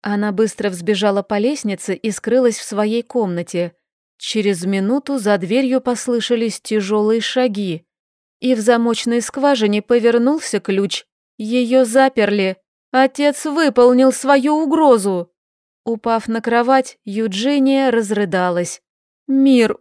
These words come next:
очень несправедлив!" Проплакала она довольно долго. Служанка принесла ужин под присмотром отца. Он зорко следил, чтобы они не перекинулись ни единым словом.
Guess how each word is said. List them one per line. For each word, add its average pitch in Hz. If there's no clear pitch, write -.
очень 320
несправедлив!" 294
Проплакала 226
она 190
довольно 220
долго. 170
Служанка 208
принесла 208
ужин 226
под 190
присмотром 214
отца. 208
Он 208
зорко 233
следил, 277
чтобы 202
они 214
не 214
перекинулись 220
ни 202
единым 196
словом. 180